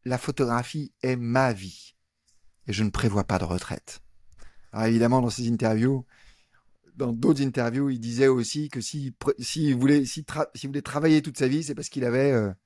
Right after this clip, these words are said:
je, je sais plus, quatre femmes, je crois, donc trois divorces et beaucoup d'enfants, et donc il a, il avait pas les moyens de prendre la retraite.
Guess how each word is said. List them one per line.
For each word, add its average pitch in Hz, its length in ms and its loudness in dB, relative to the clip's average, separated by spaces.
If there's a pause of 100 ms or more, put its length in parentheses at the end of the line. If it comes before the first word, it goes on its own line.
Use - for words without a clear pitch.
(560)
je, - 140 -12 (380)
je - 80 -16
sais 95 60 -12
plus, 92 160 -12
quatre - 240 -6
femmes, 151 240 0
je 135 60 -6
crois, 147 280 -4
donc 117 160 -8
trois 151 220 2
divorces 139 580 2
et 135 80 -6
beaucoup 143 280 -2
d'enfants, 147 480 -2 (100)
et 110 60 -8
donc 113 200 -8
il 123 100 -8
a, 117 120 -4
il 123 100 -6
avait 120 140 -2
pas 165 120 -2
les 131 100 0
moyens 127 440 0
de 95 80 -10
prendre 104 220 -6
la 90 60 -6
retraite. - 360 -20